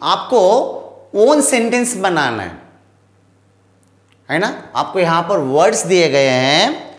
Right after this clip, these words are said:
use these words and write own sentence।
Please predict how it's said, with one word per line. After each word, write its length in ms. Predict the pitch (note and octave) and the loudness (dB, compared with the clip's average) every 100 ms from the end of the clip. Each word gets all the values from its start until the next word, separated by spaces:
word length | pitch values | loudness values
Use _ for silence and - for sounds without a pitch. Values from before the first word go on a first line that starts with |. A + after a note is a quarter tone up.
| - - _ | -20 -20 _
use 500 | C3 E3+ A#3 D4+ D#4 G#3+ | -2 2 4 4 2 0
these 260 | B3 A3+ F3+ | 0 0 2
words 560 | G3+ B3 C4+ - - E3 C3 F2+ - - - _ _ _ _ _ _ _ _ _ _ _ _ _ _ D#3 | 6 8 8 4 0 0 -2 -2 -10 -20 -20 _ _ _ _ _ _ _ _ _ _ _ _ _ _ 2
and 920 | F3+ G3 A#3+ D#4+ - - - _ A#2 | 4 6 4 0 -6 -14 -20 _ -8
write 580 | B2+ D#3 F3 A#3 B3+ - C3+ D#3 | 0 4 4 4 0 -8 -2 2
own 240 | G3+ A#3 | 4 2
sentence। 720 | - G3+ F3 E3+ F3+ D3 A#2+ | 0 0 2 2 0 0 -2